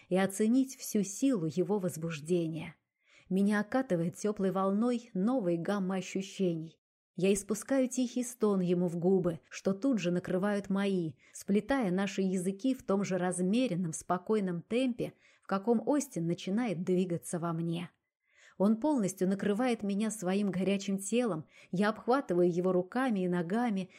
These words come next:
изо всех сил пытаясь уничтожать все адские мысли о том, как когда-то, возможно, даже очень скоро, его также будет обнимать другая девушка,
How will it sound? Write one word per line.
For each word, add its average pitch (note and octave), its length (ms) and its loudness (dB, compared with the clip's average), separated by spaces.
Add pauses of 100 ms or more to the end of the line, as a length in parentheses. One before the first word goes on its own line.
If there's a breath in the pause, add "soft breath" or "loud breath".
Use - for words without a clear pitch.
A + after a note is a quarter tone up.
(140)
изо G3+ 240 2
всех A#3+ 320 0
сил C4+ 280 0
пытаясь A3+ 520 0
уничтожать G#3+ 720 0
все - 320 -4
адские A#3+ 480 -2
мысли A3 400 2
о F3 140 -2
том, B3 400 2
как A3 240 -4
когда-то, A3+ 560 0
возможно, F3+ 640 0
даже F3+ 260 0
очень G#3+ 300 -2
скоро, A3 520 -2 (300 loud breath)
его G#3+ 220 2
также B3 420 0
будет G3 340 0
обнимать G3+ 520 0
другая F#3+ 400 2
девушка, F3+ 580 -2